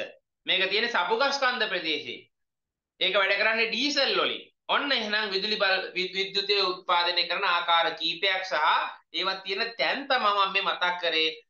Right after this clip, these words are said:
ඕගොල්ලෝ හොඳට ගලේ කෙටුව කුරක්සේ. ඒ කියන්නේ ඔළුවේ මතක තබා ගන්න කියලා මම මේ කියන්නේ. හරි. එහෙනම් ඔන්න විදුලි බලය.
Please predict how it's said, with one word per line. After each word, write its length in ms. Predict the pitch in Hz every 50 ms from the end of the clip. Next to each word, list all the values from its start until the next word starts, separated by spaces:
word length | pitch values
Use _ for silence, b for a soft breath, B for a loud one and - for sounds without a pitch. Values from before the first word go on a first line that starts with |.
| _ -
ඕගොල්ලෝ 580 | - 170 180 170 170 165 170 170 165 165 160 160 165 165 165 - - _ _
හොඳට 440 | - 170 175 170 170 226 233 226 214 196 196 196 196 - -
ගලේ 380 | - - 269 269 254 240 254 277
කෙටුව 320 | 262 262 262 262 277 277 277 269
කුරක්සේ. 460 | 240 254 269 269 269 - - 254 254 254 - - _ _ _
ඒ 160 | - 160 170 160
කියන්නේ 300 | 160 165 160 - 160 151
ඔළුවේ 340 | 143 147 170 202 233 214 165
මතක 280 | 156 151 151 208 214
තබා 300 | 254 240 220 196 170 156
ගන්න 200 | 151 151 147 147
කියලා 200 | 147 147 147 143
මම 60 | 139
මේ 80 | 143 147
කියන්නේ. 400 | 147 208 220 208 160 - - - _ _ _ _ _ _ _ _ _ _ _ _ _ _ _ _ _ _
හරි. 260 | - - 190 208 240 277 - - - _ _ _ _
එහෙනම් 260 | - 151 165 185 185
ඔන්න 180 | 160 170 180 202
විදුලි 280 | 180 - - 160 180 190
බලය. 220 | 196 165 156 117